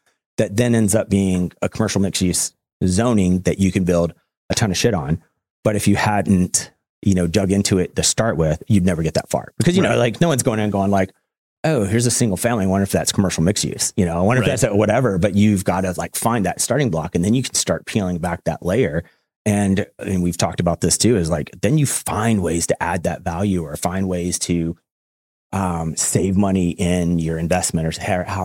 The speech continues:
Speaker 1: how to leverage the different things. And, and with a little creativity, man, there's so many ways. And by just, you know, taking that, like you said, two weeks to dig into I B's, man, their website,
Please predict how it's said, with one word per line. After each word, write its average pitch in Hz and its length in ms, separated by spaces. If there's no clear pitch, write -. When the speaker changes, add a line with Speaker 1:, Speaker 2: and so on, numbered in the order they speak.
Speaker 1:
how 87 260
to 87 220
leverage 90 400
the 82 120
different 87 320
things. 92 280
And, 87 220
and 87 300
with 90 120
a 110 40
little 107 160
creativity, 113 600
man, 82 200
there's 85 160
so 123 180
many 95 140
ways. 92 380
And 82 140
by 85 180
just, 85 300
you 80 140
know, 76 100
taking 113 260
that, 87 220
like 87 180
you 123 60
said, 58 220
two 131 140
weeks 117 300
to 87 260
dig 107 160
into 95 220
I 202 140
B's, 107 300
man, 80 300
their 73 140
website, 92 500